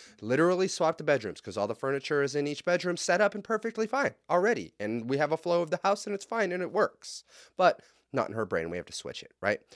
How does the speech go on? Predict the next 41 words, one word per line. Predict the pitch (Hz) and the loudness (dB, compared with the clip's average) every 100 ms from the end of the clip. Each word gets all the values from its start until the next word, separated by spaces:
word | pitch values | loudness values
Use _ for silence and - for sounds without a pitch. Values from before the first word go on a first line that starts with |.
| - - - - _ - | -20 -20 -20 -20 _ -8
So | - 147 - | 2 2 4
I | 170 | 4
immediately | 196 170 170 160 135 | 4 4 4 2 2
go, | 127 123 104 87 _ _ - - | 0 2 2 0 _ _ -20 -12
"There's | - 104 170 - | 0 2 2 -2
two | - 95 | -6 -4
hours." | - 62 92 - - - _ _ _ _ | -4 -4 -6 -8 -12 -16 _ _ _ _
You | 107 | -4
know, | 101 104 | -2 -2
I | - | -2
immediately | 135 147 143 131 | 0 2 0 0
go, | 120 123 117 - | 0 2 2 -2
"If | 123 | 0
I | 147 196 | 2 2
have | 185 175 | 0 -2
to | 135 | -6
take | - 120 104 - _ _ _ _ _ _ _ _ - _ _ | -2 -2 -2 -10 _ _ _ _ _ _ _ _ -20 _ _
everything | 151 139 113 92 - 82 - _ _ _ - | 4 4 2 -8 -12 -12 -14 _ _ _ -2
out | 117 127 | 0 2
of | 107 | 2
one | 117 185 | 2 2
room, | 127 90 87 - _ | 0 -4 -6 -14 _
stage | - - - 104 110 | -10 -6 -2 -2 -2
it | 135 | -2
in | 165 | 0
the | 180 | 0
living | 156 104 98 | 0 0 -2
room, | 87 90 113 - _ - | -4 -6 -10 -20 _ -6
take | 110 - | -4 -2
everything | - 107 131 120 147 147 151 | -2 0 0 -2 -2 -2 -2
out | 117 120 | 0 0
of | 120 | 0
the | 131 | 0
other | 175 | 0
room, | 127 95 98 117 | -2 -4 -6 -6
put | - 123 | -6 -4
it | 117 | -2
into | 113 110 101 | -2 -2 -4
the | 110 147 | -2 -2
other | 180 127 | -2 -4
room, | 85 82 101 | -4 -8 -10